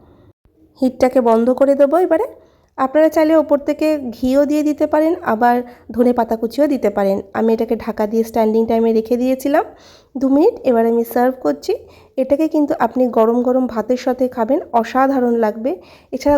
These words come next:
গরম গরম রুটির সাথেও কিন্তু খেতে খুবই ভালো লাগবে। এই রকমভাবে লাউয়ের এই পদটি কিন্তু অবশ্যই হলে একবার বাড়িতে বানাবেন। আর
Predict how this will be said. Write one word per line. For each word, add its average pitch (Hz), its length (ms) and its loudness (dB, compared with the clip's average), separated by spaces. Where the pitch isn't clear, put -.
গরম 247 240 2
গরম 277 240 4
রুটির 254 280 -6
সাথেও 269 280 -2
কিন্তু 233 280 -4
খেতে 226 240 -4
খুবই 226 340 -4
ভালো 196 260 0
লাগবে। 196 360 -4
এই 269 160 4
রকমভাবে 285 600 2
লাউয়ের 247 420 2
এই 240 160 -4
পদটি 233 500 -2
কিন্তু 240 260 -2
অবশ্যই 294 540 0
হলে 254 200 2
একবার 233 340 -2
বাড়িতে 220 340 -2
বানাবেন। 208 480 0
আর 226 120 -4